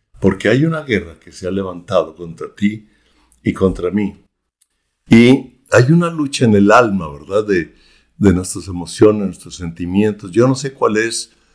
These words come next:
la lucha, ah, su lucha en este momento.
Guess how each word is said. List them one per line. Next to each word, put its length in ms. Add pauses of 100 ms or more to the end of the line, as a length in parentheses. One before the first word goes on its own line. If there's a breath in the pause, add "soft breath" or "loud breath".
(420)
la 200
lucha, 600
ah, 400
su 240
lucha 480
en 120
este 240
momento. 720